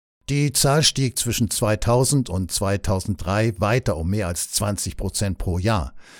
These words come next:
Im Jahr zweitausendfünf verzeichnete die offizielle Aufzeichnung siebenundachtzigtausend Fälle und stieg zweitausendacht während der weltweiten Rezession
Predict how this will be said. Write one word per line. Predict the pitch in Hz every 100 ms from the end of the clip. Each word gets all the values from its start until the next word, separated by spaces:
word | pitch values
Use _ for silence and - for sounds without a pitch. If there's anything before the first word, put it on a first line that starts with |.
| -
Im | 90 85
Jahr | 87 90 87
zweitausendfünf | - 90 85 95 92 87 - 120 143 -
verzeichnete | 98 - 98 104 - 113 123 123
die | 101 78
offizielle | 104 - 104 - 90 87
Aufzeichnung | 95 101 - - 101 - 107 104
siebenundachtzigtausend | - 165 151 139 90 101 - 120 113 107 92 95
Fälle | - 135 127 - - -
und | 87 -
stieg | - 95 -
zweitausendacht | - 85 - 95 95 - 107 127 - -
während | 78 78 73
der | 80
weltweiten | 87 95 - 92 104 104
Rezession | 90 95 - 98 - 113 101